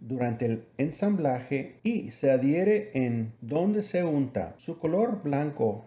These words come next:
deja uno ver fácilmente si todas las superficies están cubiertas adecuadamente. Porque la grasa número ciento cero cinco cubre completamente, también puede prevenir desgaste y corrosión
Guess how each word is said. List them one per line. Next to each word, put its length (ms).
deja 380
uno 260
ver 180
fácilmente 840
si 180
todas 380
las 120
superficies 1000
están 680
cubiertas 680
adecuadamente. 1000
Porque 280
la 140
grasa 440
número 380
ciento 380
cero 420
cinco 540
cubre 380
completamente, 1000
también 520
puede 340
prevenir 600
desgaste 840
y 100
corrosión 840